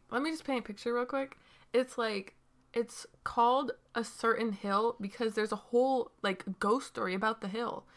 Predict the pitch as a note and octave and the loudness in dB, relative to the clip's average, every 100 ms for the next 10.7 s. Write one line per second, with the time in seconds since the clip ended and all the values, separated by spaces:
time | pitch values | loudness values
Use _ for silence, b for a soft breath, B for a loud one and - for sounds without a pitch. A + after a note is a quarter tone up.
0 | b b A3+ A3+ A3+ - A#3 B3 F#3+ G#3 | b b -2 0 -2 -2 2 2 2 2
1 | A3+ - G#3 - G#3 G#3 - A3+ G3+ F#3+ | 0 0 -4 0 0 0 -4 2 2 2
2 | F#3+ F#3 - A3 F3+ F#3+ F#3 A#3 - - | 0 -2 0 0 0 -2 0 0 0 -12
3 | _ b b b - - A#3+ A3 G3+ - | _ b b b -2 6 8 8 6 0
4 | _ B3+ A#3+ - - B3+ E4+ G#4 D4+ - | _ 4 4 -2 2 6 8 8 6 2
5 | C#4+ E4+ F4+ - C4 D#4 A3 F#3+ G3+ A3+ | 4 6 6 4 4 8 8 6 0 -2
6 | D4+ E4 D#4 C4 C4 A#3+ G#3+ A3 G#3 F#3 | -2 0 0 0 2 2 0 0 0 -2
7 | B B F#3 G#3+ B3+ B3 - - G3 G3+ | B B 0 6 8 8 6 -2 -6 0
8 | A3 B3 F#3+ F3+ E3+ F#3+ G#3 G#3+ G3 - | 4 4 4 2 2 2 2 4 2 2
9 | A3+ G3 G3 G3+ - D#4 E4 E4 - B3+ | 2 4 2 0 -2 0 4 2 2 -4
10 | C#4 C#4 A3+ A3 A3+ E3+ | -2 0 2 4 4 2